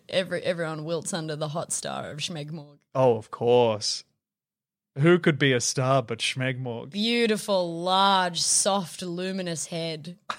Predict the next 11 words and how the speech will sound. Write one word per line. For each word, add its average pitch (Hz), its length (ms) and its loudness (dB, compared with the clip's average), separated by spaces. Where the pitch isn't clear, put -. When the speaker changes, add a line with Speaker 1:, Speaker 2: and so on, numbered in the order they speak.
Speaker 1:
So 220 300 0
soft. 180 580 -2
Speaker 2:
Oh, 165 280 8
we 147 240 4
adore 143 420 4
Schmegmorg. 123 880 -4
Or 147 140 2
do 175 280 4
we? 127 260 -4
Did 139 240 2
we? 156 300 -2